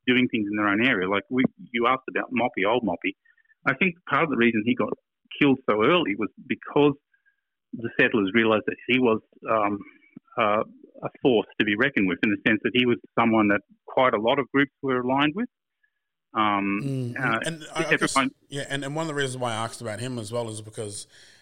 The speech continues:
Speaker 2: um, he's, like, part of this, he's part of this, like, chain of warriors, I guess, in s-, maybe in Southeast Queensland that, you know, um, once sort of one went down, like, another one popped up, or,
Speaker 1: Yes,
Speaker 2: or,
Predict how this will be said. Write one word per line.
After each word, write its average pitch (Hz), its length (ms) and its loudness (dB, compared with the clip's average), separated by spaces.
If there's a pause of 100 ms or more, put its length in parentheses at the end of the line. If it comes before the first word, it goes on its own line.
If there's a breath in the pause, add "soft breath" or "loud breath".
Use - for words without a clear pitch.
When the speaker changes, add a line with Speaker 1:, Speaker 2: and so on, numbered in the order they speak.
(160 soft breath)
Speaker 2:
um, 104 640 -10 (720)
he's, 131 320 -8
like, 113 240 -8
part 123 260 -4
of 107 80 -6
this, 104 300 -6 (320 loud breath)
he's 131 240 -2
part 120 300 -2
of 107 60 -8
this, 107 180 -8
like, 107 160 -8
chain 110 720 -6
of 104 420 -10 (380 soft breath)
warriors, 110 880 -2 (100)
I 120 80 -4
guess, 117 200 -4
in 113 80 -8
s-, - 260 -8 (260)
maybe 127 320 -6
in 117 100 -6
Southeast 117 480 -6
Queensland 117 540 -4
that, 110 200 -10
you 117 80 -8
know, 113 220 -4 (420 loud breath)
um, 110 360 -2
once 113 220 -4
sort 113 220 -2
of 104 120 -6
one 113 220 -2
went 110 160 -4
down, 110 240 -2
like, 101 160 -8
another 110 280 -4
one 110 200 -4
popped - 340 -6
up, 113 300 -4
or, 107 380 -4
Speaker 1:
Yes, 151 260 4
Speaker 2:
or, 147 120 -4